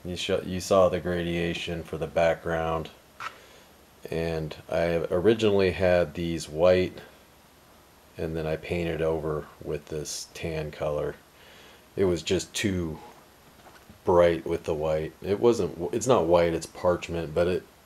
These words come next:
it pops white. So I didn't really want that. It looked kinda neat, but it was kind of urban camo looking, and that's not really the effect I was going for.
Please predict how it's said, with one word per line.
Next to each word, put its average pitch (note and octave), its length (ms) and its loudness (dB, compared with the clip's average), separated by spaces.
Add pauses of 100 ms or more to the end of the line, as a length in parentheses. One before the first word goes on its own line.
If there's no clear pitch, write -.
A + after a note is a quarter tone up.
it G#2+ 240 4
pops - 440 -4
white. D2+ 420 -6 (1300)
So E2 520 -2 (160)
I F2 120 0
didn't F2+ 180 0
really F2 220 2
want E2 360 -2
that. D#2+ 340 2 (340)
It F#2+ 160 -2
looked G2+ 200 2
kinda F2+ 240 -2
neat, E2+ 300 -4 (220)
but F#2 100 -2
it F2 120 -2
was E2 140 -6
kind F2+ 220 -2
of E2 80 -6
urban F2 420 -2
camo E2 320 -4
looking, D#2 460 -6 (640)
and G2+ 100 -2
that's G#2 200 2
not F2+ 280 0
really E2+ 240 0
the D#2+ 120 -4
effect D#2+ 360 -6
I D#2 100 0
was D2+ 120 -4
going D#2 320 -6
for. D#2 340 -4